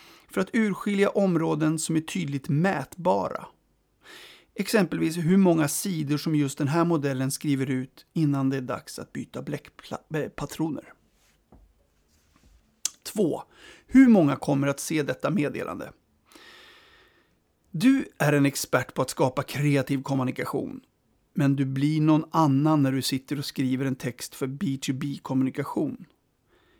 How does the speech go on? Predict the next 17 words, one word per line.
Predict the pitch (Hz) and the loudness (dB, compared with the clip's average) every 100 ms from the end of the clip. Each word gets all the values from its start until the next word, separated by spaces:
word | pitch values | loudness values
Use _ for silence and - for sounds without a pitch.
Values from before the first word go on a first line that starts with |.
| _ - | _ -10
Eftersom | 165 165 151 165 165 | -8 -6 -2 0 0
det | |
är | 160 | 0
business | 175 - 220 220 | -2 -2 -4 -4
to | 170 | -4
business | 214 196 - 143 - | -2 -2 -2 -2 -2
vet | 156 156 156 | -2 -2 -2
du | 151 | -4
att | 147 | -2
meddelandet | 170 151 139 151 151 151 147 | 0 0 0 0 2 0 0
inte | 170 139 131 | 2 2 0
kommer | - 139 135 | 0 0 0
att | - | -2
konsumeras | 143 143 - 147 139 131 131 - | -2 0 0 0 2 2 0 -2
av | 147 | 0
miljoner | 139 139 143 170 151 139 | 0 0 0 0 0 2
människor. | 127 - - 135 135 - | 0 -2 -8 -8 -10 -10